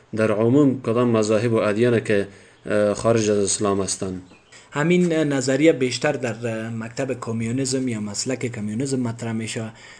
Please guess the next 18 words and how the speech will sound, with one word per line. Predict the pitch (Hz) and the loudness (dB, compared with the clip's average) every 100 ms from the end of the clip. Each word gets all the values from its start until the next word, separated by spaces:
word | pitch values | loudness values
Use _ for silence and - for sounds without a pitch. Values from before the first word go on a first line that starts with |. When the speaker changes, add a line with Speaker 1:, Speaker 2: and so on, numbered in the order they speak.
| - | -14
Speaker 2:
که | - | -4
اونها | 110 110 131 127 120 117 117 - 156 | -2 0 2 2 2 -2 -6 -14 -8
نسبت | 107 107 117 | -8 -4 -6
به | 117 | -4
انسان | 107 107 - 127 | -4 0 0 0
همین | 117 113 160 - | 0 4 4 2
تصوره | 107 - 208 214 98 - - - - | 0 0 0 0 -2 -6 -16 -18 -8
از | 107 107 | -6 -4
اینمی | - 117 123 143 | -2 0 2 0
چارلز | 123 113 131 117 117 - | -2 0 2 2 0 0
داروین | 110 113 151 147 | -2 2 2 4
گرفتن | 120 117 - 139 139 | 2 0 0 2 2
که | 131 113 | 0 0
انسان، | 110 131 135 135 - - - - | 0 2 0 -2 -10 -20 -16 -10
اه، | 104 107 104 104 | -6 -4 -4 -2
یک | 104 101 123 | -2 -4 -4
وقت، | 127 - - - | -4 -4 -12 -6
اه، | 110 107 | -4 -4